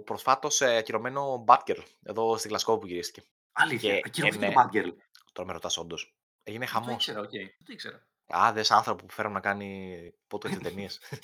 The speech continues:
Speaker 2: <laughs>
Speaker 1: Εμ, και έχω ακούσει, ε, δεν δούλεψα στο Batgirl, δούλευα κάπου αλλού.
Speaker 2: Μμμ.
Speaker 1: Αλλά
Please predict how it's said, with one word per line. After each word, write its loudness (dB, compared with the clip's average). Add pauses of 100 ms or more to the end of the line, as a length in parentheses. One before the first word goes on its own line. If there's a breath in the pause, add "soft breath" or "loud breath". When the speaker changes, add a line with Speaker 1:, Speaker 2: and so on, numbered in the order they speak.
(160)
Speaker 2:
<laughs> -14
Speaker 1:
Εμ, 0 (180)
και 0
έχω 0
ακούσει, -4
ε, -2
δεν -6
δούλεψα -2
στο -10
Batgirl, -2
δούλευα -6
κάπου -6
αλλού. -4 (400)
Speaker 2:
Μμμ. -2
Speaker 1:
Αλλά 4